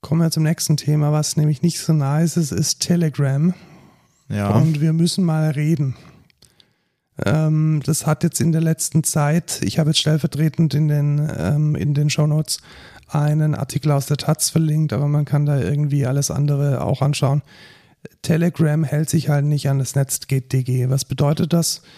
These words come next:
Speaker 1: Das heißt, eigentlich müsste nach deutschem Gesetz jedes soziale Medium über einer Anzahl von X Usern, und dazu gehört Telegram definitiv dazu,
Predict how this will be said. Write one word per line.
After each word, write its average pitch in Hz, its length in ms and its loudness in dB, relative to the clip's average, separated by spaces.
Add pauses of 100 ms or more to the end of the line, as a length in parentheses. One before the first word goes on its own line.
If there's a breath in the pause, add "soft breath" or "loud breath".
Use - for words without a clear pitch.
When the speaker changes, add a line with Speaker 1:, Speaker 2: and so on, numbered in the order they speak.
(220 loud breath)
Speaker 1:
Das - 220 -2
heißt, 147 580 -2
eigentlich 156 580 0
müsste 151 300 -2
nach 139 160 0
deutschem 143 320 0
Gesetz 135 440 -2
jedes 143 300 0
soziale 143 440 0
Medium 151 460 2
über 139 340 0
einer 139 360 0
Anzahl 139 380 0
von 135 200 -2
X - 320 -4
Usern, 160 340 2
und 143 120 0
dazu 139 280 -4
gehört 139 220 0
Telegram 139 440 0
definitiv 139 520 -2
dazu, 180 400 0